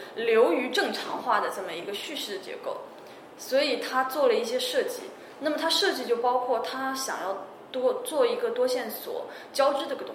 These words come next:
西，所以他选的是其中一个最重要的线索就是那个，呃，Angelo Gaia 本人的，呃，按照他的日程表，每一天在做什-，做，做什么，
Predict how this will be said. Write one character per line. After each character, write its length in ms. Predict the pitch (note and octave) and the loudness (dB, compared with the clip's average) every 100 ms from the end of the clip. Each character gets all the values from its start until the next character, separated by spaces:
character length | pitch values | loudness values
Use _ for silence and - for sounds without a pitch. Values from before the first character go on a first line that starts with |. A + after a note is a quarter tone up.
| - | -10
西， 240 | - - - - - - - - - - - | -8 -10 -12 -16 -18 -18 -20 -20 -18 -18 -10
所 180 | - D4+ | -2 -2
以 60 | |
他 120 | D4+ E4+ | 2 2
选 400 | E4+ A3 E3 D#3 | 2 0 -2 0
的 300 | F#3 F#3+ - - | 0 0 -2 -6
是 400 | - A3+ A3 - - - | -4 0 0 -2 -6 -6
其 160 | C#4+ | -2
中 180 | C#4 E4+ | 2 2
一 60 | D4 | 2
个 80 | D4 | 0
最 140 | D4+ | 0
重 120 | D4 | 2
要 100 | C#4 | 2
的 40 | A3+ | 2
线 200 | C4 B3+ | -2 -4
索 160 | G3 | -4
就 180 | F#3+ G3+ | -4 -4
是 280 | G#3 G#3 F3+ | -4 -2 -4
那 180 | G#3 G3 | -4 -6
个， 420 | - E3+ E3 - - - - | -6 -4 -4 -6 -10 -10 -4
呃， 300 | F#3 F3 - | -2 0 0
Angelo 280 | B3 C4 A#3+ | 2 4 4
Gaia 280 | A#3+ B3 G3+ - | 4 2 2 -2
本 120 | G3+ - | -4 -6
人 420 | - E3 B3 D4+ | -6 -6 -6 -4
的， 340 | C4 F#3 - - - - F#3 | 2 4 4 0 -10 -12 -8
呃， 380 | F#3+ F3 E3+ - - - - - - - - | -4 -2 -4 -6 -12 -16 -18 -18 -18 -12 2
按 220 | D4 C4 | 4 6
照 160 | C4 A3+ | 4 4
他 240 | - F4 | 4 4
的 100 | D4 | 4
日 240 | C#4 G4 | 2 0
程 320 | - - A3+ C#4 | -2 -4 -6 -4
表， 180 | - F#3+ | -4 -2
每 140 | D#3 | -4
一 40 | G3 | -4
天 140 | B3+ | -4
在 60 | C#4 | -4
做 160 | C#4 | -4
什-， 120 | B3+ C4 | -4 -4
做， 180 | C#4+ C#4 | -4 -6
做 200 | - C4+ | -4 -4
什 80 | - | -4
么， 140 | - | -8